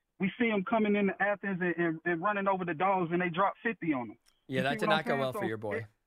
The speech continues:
Speaker 1: it, so it's just like, um, you know, but you, we'll just let it play out. But I do have some comments about the Harbaugh thing,
Speaker 2: Yes.
Speaker 1: 'cause, you know, um,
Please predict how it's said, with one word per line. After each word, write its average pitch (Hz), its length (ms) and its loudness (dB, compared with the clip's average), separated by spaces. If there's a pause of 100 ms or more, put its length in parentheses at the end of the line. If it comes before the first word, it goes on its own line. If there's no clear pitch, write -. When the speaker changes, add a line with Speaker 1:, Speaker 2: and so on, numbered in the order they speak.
(1080)
Speaker 1:
it, 190 140 -4
so 202 220 2
it's 208 180 0
just 233 220 0
like, 226 320 2
um, 220 480 4 (420)
you 277 120 4
know, 247 200 2
but 233 200 0
you, 294 200 2 (400)
we'll 320 200 2
just 214 220 0
let 202 160 2
it 165 120 -2
play 185 200 0
out. 175 200 2
But 190 140 0
I 247 80 2
do 262 180 2
have 240 180 2
some 175 100 -6
comments 190 380 2
about 160 220 0
the 135 60 -8
Harbaugh 139 420 -2
thing, 147 120 0
Speaker 2:
Yes. 147 100 2
Speaker 1:
'cause, 139 240 -6 (560)
you 240 80 8
know, 220 180 6
um, 202 400 6